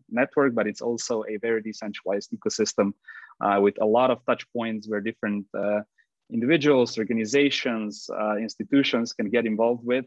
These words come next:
Uh, it definitely allows you to, you know, to take on it and look at it from, it's an open source, uh, thing. So you can, um, approach it as such and, and see how you can add to it, how you can learn from it,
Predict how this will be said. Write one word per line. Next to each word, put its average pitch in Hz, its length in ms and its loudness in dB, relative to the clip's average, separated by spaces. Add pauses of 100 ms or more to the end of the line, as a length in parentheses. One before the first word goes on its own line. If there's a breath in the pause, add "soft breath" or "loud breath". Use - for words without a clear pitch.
(120)
Uh, 98 300 -6 (180)
it - 180 -16
definitely 127 420 2
allows 113 300 2
you 120 160 -2
to, 113 80 -4 (260)
you 104 60 -8
know, 98 140 -4
to 104 180 -12
take 117 220 2
on 117 160 4
it 110 120 0 (100)
and 98 180 -2 (400 soft breath)
look 120 180 4
at 110 80 6
it 107 140 2
from, 110 240 0
it's 110 120 -4
an 113 80 2
open 120 220 2
source, - 560 2
uh, 101 220 2 (100)
thing. 113 220 2
So - 160 -8
you 107 100 -2
can, 104 420 -2
um, 101 460 -2
approach 113 380 2
it 104 100 -6
as 101 140 -4
such 110 380 -2
and, 98 140 -8
and 104 140 -4
see 117 260 -4
how 107 60 0
you 107 140 0
can 107 180 -12
add 135 200 -2 (100)
to 139 80 6
it, 123 180 6 (420 soft breath)
how 127 80 -4
you 110 120 -4
can 107 180 -4
learn 131 220 6
from 120 260 0
it, 107 140 0